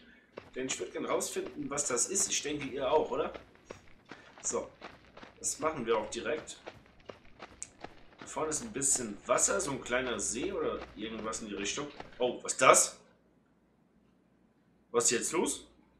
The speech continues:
Der verschwommene Sicht. Alter, haben wir... Stamina ist unten.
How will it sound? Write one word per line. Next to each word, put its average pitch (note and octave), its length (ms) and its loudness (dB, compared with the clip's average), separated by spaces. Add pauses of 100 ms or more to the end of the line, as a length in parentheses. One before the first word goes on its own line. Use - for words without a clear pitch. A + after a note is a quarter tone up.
(1040)
Der D4 80 6
verschwommene G3 420 2
Sicht. G3+ 300 -2 (160)
Alter, - 420 4 (680)
haben A#2+ 160 -2
wir... C#3 200 -2 (2250)
Stamina E3 560 0
ist F3 140 0
unten. G3 640 -8